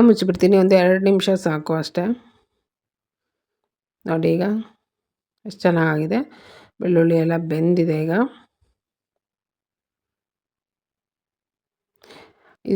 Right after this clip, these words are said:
ಚಟ್ನಿ ತುಂಬಾ ರುಚಿಯಾಗತ್ತೆ, ತುಂಬ ಚೆನ್ನಾಗಾಗತ್ತೆ. ಚಪಾತಿಗೆ, ಇಡ್ಲಿ, ದೋಸೆಗೆ ಸೂಪರಾಗಿರುತ್ತೆ. ಈಗ ಇದಕ್ಕೆ ಚಿಕ್ಕದಾಗಿ ಹೆಚ್ಚಿರುವಂಥ ಕೊತ್ತಂಬರಿ ಸೊಪ್ಪು ಹಾಕಿ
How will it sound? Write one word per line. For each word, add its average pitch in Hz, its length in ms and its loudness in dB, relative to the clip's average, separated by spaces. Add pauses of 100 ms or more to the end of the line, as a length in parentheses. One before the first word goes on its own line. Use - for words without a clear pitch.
(120)
ಚಟ್ನಿ 196 240 2 (120)
ತುಂಬಾ 208 480 2 (240)
ರುಚಿಯಾಗತ್ತೆ, 180 720 2 (140)
ತುಂಬ 170 240 -2 (100)
ಚೆನ್ನಾಗಾಗತ್ತೆ. 170 720 -2 (480)
ಚಪಾತಿಗೆ, 170 600 -2
ಇಡ್ಲಿ, 170 200 -2 (100)
ದೋಸೆಗೆ 165 440 -4 (160)
ಸೂಪರಾಗಿರುತ್ತೆ. 170 1040 -6 (4000)
ಈಗ 226 80 2 (120)
ಇದಕ್ಕೆ 196 300 2 (520)
ಚಿಕ್ಕದಾಗಿ 180 340 -2
ಹೆಚ್ಚಿರುವಂಥ 175 440 -2 (100)
ಕೊತ್ತಂಬರಿ 175 420 -2
ಸೊಪ್ಪು 165 300 -6
ಹಾಕಿ 156 240 -4